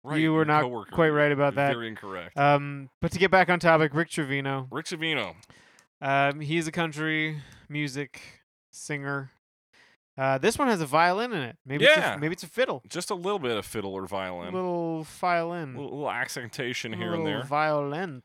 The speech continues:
Speaker 1: He also does vocal harmonies on the chorus.
Speaker 2: And there's a lot more country in this one.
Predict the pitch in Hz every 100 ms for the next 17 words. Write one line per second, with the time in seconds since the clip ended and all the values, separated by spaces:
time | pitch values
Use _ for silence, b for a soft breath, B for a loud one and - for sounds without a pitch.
0 | - 131 139 139 131 131 120 101 123 139
1 | 110 123 127 139 143 101 - 120 143 240
2 | - - _ - b b b _ _ 139
3 | 143 147 139 131 135 135 139 139 143 135
4 | 135 127 117 - 117 110 110 117 104